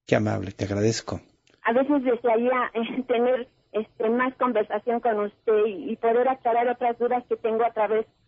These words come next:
Speaker 2: de las clases que nos ofrece día con día. Pero muchas gracias.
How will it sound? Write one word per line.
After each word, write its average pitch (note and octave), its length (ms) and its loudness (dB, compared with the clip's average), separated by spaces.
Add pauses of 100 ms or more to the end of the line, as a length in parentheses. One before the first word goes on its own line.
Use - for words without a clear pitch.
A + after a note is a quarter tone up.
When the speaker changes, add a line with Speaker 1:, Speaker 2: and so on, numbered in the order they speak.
(240)
Speaker 2:
de G#3 340 2
las A3 240 0
clases C4 340 -2
que A#3 80 0
nos G#3+ 180 0
ofrece A#3 600 0
día A3 320 2
con G#3 220 -2
día. G3 220 0 (880)
Pero A3 180 2
muchas - 360 0
gracias. - 380 -8